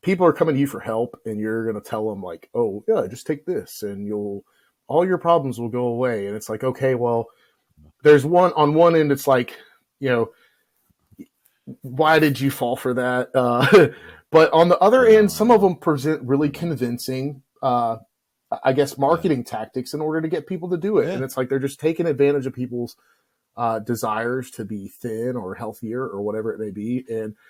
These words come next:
Speaker 1: that's not
Speaker 2: It's
Speaker 1: right.
Speaker 2: so gross.
Speaker 1: Yeah, it's, it's, it's,
Speaker 2: Oh.
Speaker 1: I, I don't wanna be associated with anybody that does that,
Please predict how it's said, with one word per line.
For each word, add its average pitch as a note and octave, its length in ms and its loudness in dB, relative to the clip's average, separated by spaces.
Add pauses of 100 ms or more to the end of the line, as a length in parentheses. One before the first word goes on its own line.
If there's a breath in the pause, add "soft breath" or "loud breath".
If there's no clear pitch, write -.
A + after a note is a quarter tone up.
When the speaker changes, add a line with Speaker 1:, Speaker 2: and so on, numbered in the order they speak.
(160 soft breath)
Speaker 1:
that's C#3+ 200 -4
not F3+ 160 2
Speaker 2:
It's B2 80 -2
Speaker 1:
right. B2 260 2
Speaker 2:
so D#3+ 220 -10
gross. G#2 380 -10
Speaker 1:
Yeah, D#3 160 6
it's, D3 240 4
it's, D#3+ 200 -4
it's, D#3+ 320 -4
Speaker 2:
Oh. C#3+ 140 4
Speaker 1:
I, C#3+ 100 2
I C#3+ 40 4
don't D3 160 2
wanna D3+ 140 -2
be C3+ 140 2
associated D#3 580 2
with D#3 140 0
anybody D3+ 340 0
that D3 100 2
does C#3+ 220 -2
that, C#3 320 2